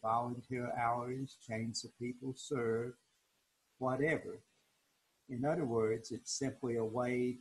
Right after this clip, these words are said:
to, uh, create a new, like,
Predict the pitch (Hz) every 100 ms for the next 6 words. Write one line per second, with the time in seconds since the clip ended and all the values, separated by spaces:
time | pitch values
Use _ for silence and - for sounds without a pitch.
0 | - 113 104 107 _ _ _ _ - 110
1 | 95 123 - _ 143 135 135 110 110 139
2 | 196 127 104 117 113 _ _ _ _ _
3 | 107 110